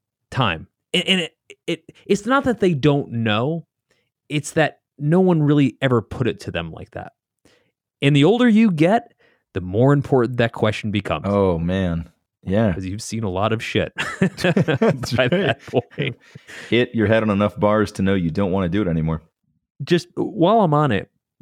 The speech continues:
Speaker 1: and talking to, uh, founders about this question, that actually wound up becoming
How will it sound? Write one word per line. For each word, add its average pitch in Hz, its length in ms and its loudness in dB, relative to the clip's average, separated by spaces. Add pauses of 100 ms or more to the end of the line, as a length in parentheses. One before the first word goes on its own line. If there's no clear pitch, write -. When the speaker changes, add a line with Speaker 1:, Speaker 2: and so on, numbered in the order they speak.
(280)
Speaker 1:
and 127 140 0
talking 113 480 -2
to, 104 440 0
uh, 95 220 -10
founders 107 520 0
about 95 180 0
this - 180 -8
question, 92 480 -4 (560)
that 160 140 2
actually 247 360 0
wound 156 340 2
up 135 80 -2
becoming 127 560 0